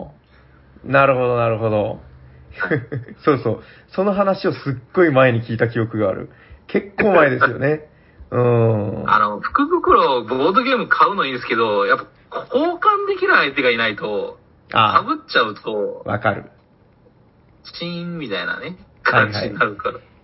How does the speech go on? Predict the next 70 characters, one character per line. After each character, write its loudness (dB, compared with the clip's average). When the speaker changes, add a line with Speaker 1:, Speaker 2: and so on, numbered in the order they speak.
Speaker 1:
交 -2
換 -2
Speaker 2:
で 2
も 4
最 4
近 -4
僕、 -2
Speaker 1:
ね。 -18
う -2
ん。 -6
Speaker 2:
ほ -4
と 4
ん 0
ど 2
ゲ 2
ー 0
ム -4
買 2
っ -14
て -2
な 2
い -4
ん -10
で、 -6
Speaker 1:
あ 4
あ。 8
Speaker 2:
さ-、 -10
あ、 4
来 0
年 -2
ぐ 2
ら 4
い -2
の -2
福 -12
袋 -4
を -4
買 2
う -4
と、 -4
Speaker 1:
う -10
ん。 -8
Speaker 2:
ち -8
ょ -10
っ -16
と -16
楽 -4
し -8
い -6
か 2
な 2
っ -14
て、 -12
今 0
ち 0
ょ 0
っ -12
と、 -4
ち -2
ょ 4
っ -2
と -12
楽 0
し -4
み -6
に -10
し -18
て -12
ま -16
す。 -20